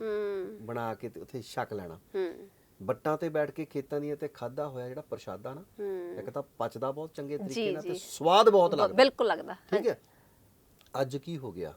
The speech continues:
Speaker 1: ਹੂੰ।
Speaker 2: ਚਾਹੇ ਤੁਹਾਡਾ ਝੋਨਾ, ਅਹ, ਵੱਢਣ ਦੇ ਲਈ ਕੰਬਾਈਨ ਲੱਗੀ ਹੋਈ ਹੈ,
Speaker 1: ਹੂੰ।
Speaker 2: ਤੇ ਜਾਂ ਫਿਰ ਤੁਹਾਡੀ ਕਣਕ ਵ-, ਵੱਢਣ ਲਈ ਕੰਬਾਈਨ ਆਉਣੀ ਹੈ,
Speaker 1: ਹੂੰ।
Speaker 2: ਤੇ ਜਾਂ ਕੋਈ ਹੋਰ ਫਸਲ ਵੱਢਣ ਦੇ ਲਈ ਕੋਈ ਵੀ ਆਉਣਾ ਬੰਦਾ,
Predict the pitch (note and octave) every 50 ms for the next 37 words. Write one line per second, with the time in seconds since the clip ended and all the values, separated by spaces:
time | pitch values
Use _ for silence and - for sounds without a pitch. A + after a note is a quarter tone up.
0 | - _ - G2 F#2 - - - - - - - C3 C3 C#3+ D3+ D3+ E3 D#3 C#3+
1 | C3+ C3 C3 _ - E3 D#3+ D3 C3+ C3 B2+ B2 B2 B2+ C3 B2+ - _ - -
2 | C3+ A#2+ B2 B2 A#2+ A#2+ - _ _ _ _ _ - A#2 B2 C3 D3 D3 D3 D3
3 | C#3+ - - B2+ A2+ A2 A2+ A2+ A2+ A2+ A2+ A2 G#2 A#2 A#2+ A2 A2+ A#2+ A#2 A2+
4 | G#2+ - G#3+ G#3 G#3 G3 G3 G3 F#3+ - G#3 A3 G#3 - A2+ F#2+ G#2+ B2+ C3 C3+
5 | C#3 B2+ C#3 C3+ - D#3 D3 A#2 A#2+ A#2 - - B2+ A#2 A#2 - - C3 B2+ B2+
6 | A#2+ A#2+ B2 B2 A#2+ A#2+ B2 C3 C#3+ D3 D3+ D3 C#3 - C#3 B2+ A#2 A#2+ A#2 A#2
7 | A#2+ - - C3 A#2 A#2 B2 A#2+ A#2 A2+ A2 - - G2+ G3 F#3 F3+ A3 - C3+
8 | A#2+ G2 G#2 C3 C3 C#3 C#3 D3+ D3 A#2+ - A#2 B2 C3 C3 - C3 B2 - C3+
9 | C3 B2 B2+ C3 C#3 D#3 D#3 D3+ D3+ C#3+ C#3 C3 - C3+ B2+ B2+ B2 B2 B2+ A#2+
10 | A#2 A2 A2 A2+ A2+ A2 A2 A2 G#2+ A#2+ A2+ G#2+